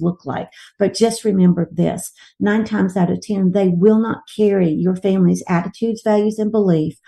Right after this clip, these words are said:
but what the government money is forcing them to teach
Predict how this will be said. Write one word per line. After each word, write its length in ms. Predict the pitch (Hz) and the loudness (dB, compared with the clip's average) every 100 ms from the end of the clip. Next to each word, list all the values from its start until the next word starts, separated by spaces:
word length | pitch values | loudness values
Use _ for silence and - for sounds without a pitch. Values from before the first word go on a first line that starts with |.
| - - | -20 -20
but 280 | - 185 - | 0 0 2
what 300 | 175 190 - - | 2 2 0 -4
the 80 | |
government 580 | 180 180 180 202 208 196 - _ _ _ - | -2 2 0 0 -2 -2 -12 _ _ _ 0
money 520 | 202 208 190 175 - | 2 4 4 2 0
is 240 | 180 - _ | -2 -2 _
forcing 440 | 214 208 - 175 | 2 2 0 -2
them 340 | 180 170 160 151 _ _ | 2 2 0 -4 _ _
to 140 | - | -2
teach 520 | 175 - 190 147 - | -2 0 0 0 -4